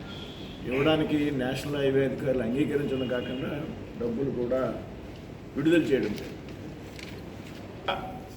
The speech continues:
సాంకేతికంగా ఆలోచించినట్లయితే గెజెట్ పబ్లికేషన్ తరువాత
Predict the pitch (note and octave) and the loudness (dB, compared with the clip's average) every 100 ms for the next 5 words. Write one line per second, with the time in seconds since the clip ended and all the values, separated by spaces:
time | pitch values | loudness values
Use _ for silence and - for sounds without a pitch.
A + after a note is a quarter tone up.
0 | - - - - - - C#3+ F3 F3+ F#3 | -14 -12 -10 -6 -6 -2 2 2 4 4
1 | E3 F3 E3 D#3+ D#3+ D#3+ D#3+ D#3 D3 C#3+ | 4 2 6 8 10 6 4 -2 -2 -2
2 | D3+ C#3+ - E3+ D#3+ - - - G#2+ C#3 | 0 0 8 8 8 4 -8 -8 2 4
3 | F3 F#3+ - E3+ D#3 D#3 D#3 D3+ D3 C#3 | 4 2 4 2 4 2 2 2 0 -4
4 | C3 C#3+ E3 E3 C#3+ C3 | 0 4 8 8 8 2